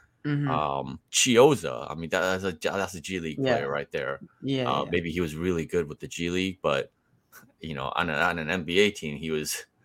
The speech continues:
Speaker 2: he was pretty bad. So again, I don't know if that's more just the product of Steve Kerr's, you know, poor usage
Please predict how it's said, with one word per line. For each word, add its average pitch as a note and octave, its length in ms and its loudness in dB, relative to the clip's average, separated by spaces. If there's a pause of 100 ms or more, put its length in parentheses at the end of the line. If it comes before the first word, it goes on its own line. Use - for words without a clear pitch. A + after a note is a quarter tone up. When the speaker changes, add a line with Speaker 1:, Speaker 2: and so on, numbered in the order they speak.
(420)
Speaker 2:
he E2 80 -8
was - 80 -8
pretty G#2 220 6
bad. E2+ 480 8 (440)
So D2+ 400 2
again, F2+ 460 6
I F#2 140 6
don't G2+ 180 6
know F#2+ 140 6
if E2 180 4
that's - 460 -4
more E2 500 4 (200)
just - 180 -4
the - 80 -8
product D#2+ 480 0
of C#2 220 -2
Steve D#2+ 360 -8
Kerr's, D2+ 560 -6 (480)
you C#2+ 140 -12
know, B1+ 260 -12 (160)
poor E2+ 640 2 (200)
usage F2 560 -4